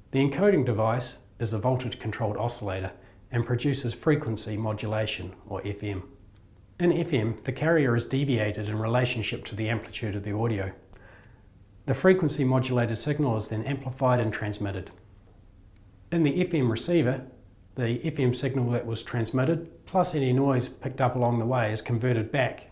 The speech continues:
into analog audio. De-emphasis can reduce some of the noise picked up during transmission, but it cannot remove it altogether. This audio,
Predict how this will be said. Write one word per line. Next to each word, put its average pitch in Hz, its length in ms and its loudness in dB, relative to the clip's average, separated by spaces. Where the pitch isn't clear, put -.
into 117 320 -4
analog 107 360 -2
audio. 101 340 -4
De-emphasis 160 720 2
can 120 180 -4
reduce 120 480 2
some 160 200 4
of 127 100 0
the 107 80 -2
noise 104 260 -2
picked - 280 -6
up - 160 -2
during 101 200 -2
transmission, 107 720 -6
but 120 100 2
it 123 140 0
cannot 147 320 0
remove 113 300 0
it 104 80 -4
altogether. 104 500 -4
This - 180 2
audio, 127 440 2